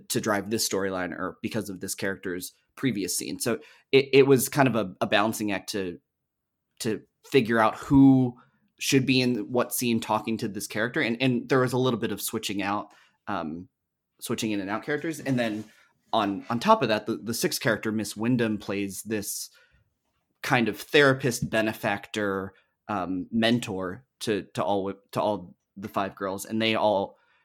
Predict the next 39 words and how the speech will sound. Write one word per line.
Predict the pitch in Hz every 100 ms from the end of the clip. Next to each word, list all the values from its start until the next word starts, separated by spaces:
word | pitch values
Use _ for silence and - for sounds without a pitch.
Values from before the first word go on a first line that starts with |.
| _ _ -
they | 131
share, | 120 - 127 117
they | 131
all | 117
share | 113 120 107
this | 98 -
kind | 113 95
of |
common | - - 101 101 95 95 - _ _ _ _
trauma. | - - 120 104
And, | 92 101
and | 117 107
she, | - 127 113 - -
we | 120
hint | 117 143 135 135 117
at | 104 - _ _ _ _ _ 117
Ms. | 107 113
Wyndham | 107 104
having | 113 101 110
a | 101
trauma | 117 104 104
of | 98
that | 101 98 -
in | 104
her | 101 107
past, | 104 120 131 -
but | 98 -
she | 117 104 95 - _ _ _ -
is | 104
a |
little | 110 107
reticent | 101 104 - 101
to | -
talk | 101 101
about | 123 123
it, | 107
even | 117 110 104
with | 104 - _ _ _ -
these, | 107 95 92 -